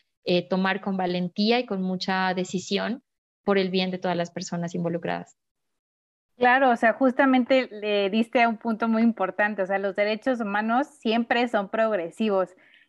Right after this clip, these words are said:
Speaker 2: y creo que justamente una decisión judicial no va a marcar, eh, algo total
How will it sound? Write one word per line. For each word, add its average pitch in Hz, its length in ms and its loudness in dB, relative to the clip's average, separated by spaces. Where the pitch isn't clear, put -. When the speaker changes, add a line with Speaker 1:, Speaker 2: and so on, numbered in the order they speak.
Speaker 2:
y 220 100 -4
creo 247 180 4
que 277 160 0
justamente 262 800 0
una 269 320 2
decisión 226 500 -4
judicial 214 720 0
no 214 120 0
va 214 100 4
a 208 40 0
marcar, 208 720 -2
eh, 185 360 0
algo 220 300 2
total 220 640 0